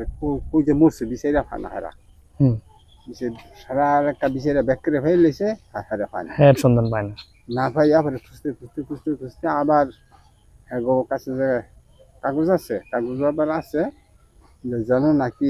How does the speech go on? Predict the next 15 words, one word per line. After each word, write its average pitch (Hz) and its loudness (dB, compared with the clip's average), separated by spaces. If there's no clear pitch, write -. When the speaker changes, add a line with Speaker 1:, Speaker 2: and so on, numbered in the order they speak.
Speaker 1:
হয় 131 -2
ওইটা 151 2
মারা 131 -2
গেছে। 143 -8
খুব 165 0
পাশে 147 2
একটা - -14
খোঁজ, 139 0
একটা - -20
খাল 107 -8
আছে, 117 -4
দক্ষিণ 131 0
পাশে 123 -8
একটা - -6
গা-, - -8